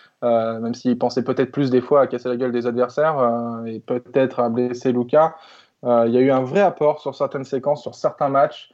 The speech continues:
des deux côtés du terrain. Il a été assez impressionnant. Je le trouvais même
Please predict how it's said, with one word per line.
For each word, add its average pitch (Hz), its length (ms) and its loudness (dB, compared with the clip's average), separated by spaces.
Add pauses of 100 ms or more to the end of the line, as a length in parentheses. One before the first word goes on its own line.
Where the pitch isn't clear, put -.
(320)
des 123 120 0
deux 139 220 2
côtés 160 280 0
du 147 100 0
terrain. 143 400 2 (140)
Il 120 200 -2
a 117 180 2
été 123 720 2
assez 160 260 0
impressionnant. 147 560 0
Je 131 80 -2
le 127 120 -2
trouvais 156 320 -2
même 156 340 -2